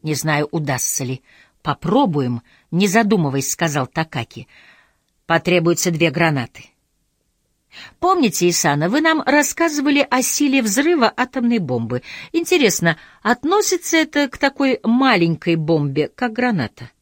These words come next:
«Если одновременно взорвать две гранаты, то сила взрыва увеличится». «Хорошо», — сказал Тамакити. «Попробую забросить на холм за убежищем две гранаты сразу».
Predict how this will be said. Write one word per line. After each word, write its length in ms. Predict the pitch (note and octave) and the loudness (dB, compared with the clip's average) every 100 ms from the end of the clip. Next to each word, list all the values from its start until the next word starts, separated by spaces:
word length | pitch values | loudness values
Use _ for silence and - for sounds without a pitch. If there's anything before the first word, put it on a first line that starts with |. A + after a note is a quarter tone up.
| _ _ _ _ _ _ _ _ _ _ _ _ | _ _ _ _ _ _ _ _ _ _ _ _
«Если 320 | D3+ D#3+ - | -4 -4 0
одновременно 600 | F3 D#3 D#3 D#3+ G#3+ G#3+ | 0 0 0 2 2 2
взорвать 440 | E3+ E3+ E3 F3+ E3+ | 2 2 2 0 0
две 220 | D#3+ F3+ | 0 0
гранаты, 500 | F3 G#3+ A3 A#3 A3 | 2 2 2 0 -2
то 160 | - D#3 | -4 -4
сила 420 | - D3+ D#3 G3+ | -4 -4 -2 -2
взрыва 420 | G3+ A3 A#3+ B3 | -4 -2 -2 0
увеличится». 920 | A#3+ C#4 E4 C#4+ F3 - - - C3+ _ _ _ _ | -2 0 0 0 -2 -6 -6 -6 -6 _ _ _ _
«Хорошо», — 580 | _ F4 D#4+ - G#3 F#3+ _ _ | _ 0 2 2 0 -2 _ _
сказал 480 | - - G#3 F#3 F#3 | -8 -2 0 2 2
Тамакити. 680 | - F3+ F3+ - E3+ F3+ F3 - _ _ _ | 0 0 0 -2 -6 -6 -10 -14 _ _ _
«Попробую 500 | - E4 E4+ C#4 D#4+ | -2 0 2 4 4
забросить 640 | A#3+ D4 C4+ D4 - C4 - | 4 2 2 2 0 -2 0
на 240 | A#3+ C4+ | 2 2
холм 420 | C4 F#4 F4 A3 | 0 0 2 2
за 200 | F3 E3+ | 0 0
убежищем 800 | A#3 G#3+ G3+ F3+ D#3 - E3+ D3+ - - | 2 2 2 2 0 -2 -2 -4 -6 -12
две 320 | F#3+ C4 F4 | -4 0 2
гранаты 480 | C4 F#3 F3+ A#3 A#3+ | 2 2 2 0 -2
сразу». 540 | D#3 - C#3+ C3 C#3+ | -4 -2 -2 0 -4